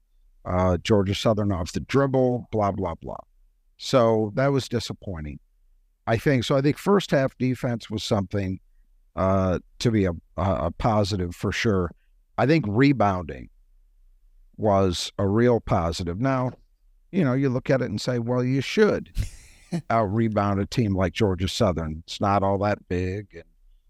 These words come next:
Speaker 1: you know, they, they came into the game oh and six, et cetera, et cetera, but,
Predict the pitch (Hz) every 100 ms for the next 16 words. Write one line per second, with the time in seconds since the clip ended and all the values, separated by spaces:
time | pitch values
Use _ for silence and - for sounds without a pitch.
0 | _ - 101 87 95 80 - 95 80 95
1 | - 113 104 110 90 90 90 85 90 80
2 | - 90 95 - - - 107 87 76 -
3 | 170 147 92 82 98